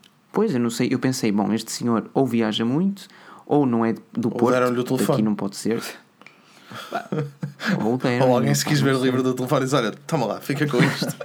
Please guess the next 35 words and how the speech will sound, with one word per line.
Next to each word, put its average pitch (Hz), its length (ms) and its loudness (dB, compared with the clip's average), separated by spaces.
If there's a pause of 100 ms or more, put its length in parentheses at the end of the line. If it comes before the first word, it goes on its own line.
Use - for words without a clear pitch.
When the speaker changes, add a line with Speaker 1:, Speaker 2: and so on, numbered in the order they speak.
(120)
Speaker 1:
<laughs> - 220 -18
Toma 143 180 2
lá 156 100 2
um 147 80 2
H 131 160 0
T 135 160 2
C 127 120 0
onze. 113 520 0 (1000)
Muito 117 140 0
Speaker 3:
Opa, 156 160 4
Speaker 1:
bom. 160 240 0
Speaker 3:
olha 226 100 2
aqui 233 140 -2
uma 240 160 0
questão - 240 -4
muito 240 340 2
interessante 151 400 -4
aqui 135 200 -2
do 117 100 0
Master 139 440 -2
of 135 140 -2
fifa. 117 380 -6
Qual 175 340 -2
é 214 40 0
o - 40 2
melhor 180 260 2
timing 147 480 -4
do 123 280 -2
ano 143 220 -2
para 135 360 -2
pôr 143 240 -2
à 127 80 0
venda 127 300 -4
um 123 40 -2
smartphone? 123 680 -8